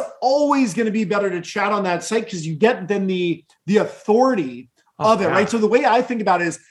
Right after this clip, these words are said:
Speaker 1: let's say you had an article in Forbes on your company, right?
Speaker 2: Right.
Speaker 1: Whatever it is. And then f-,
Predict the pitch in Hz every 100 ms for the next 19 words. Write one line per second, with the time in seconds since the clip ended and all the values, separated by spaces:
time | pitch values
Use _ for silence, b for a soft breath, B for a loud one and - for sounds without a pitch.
0 | b - 165 285 - - 226 208 208 196
1 | 190 277 285 170 151 135 - 190 175 139
2 | - 175 175 170 160 151 139 - 170 170
3 | 160 127 127 143 151 190 160 - - 202
4 | 202 165 156 208 - b b b b _
5 | _ _ _ 208 214 247 262 226 180 -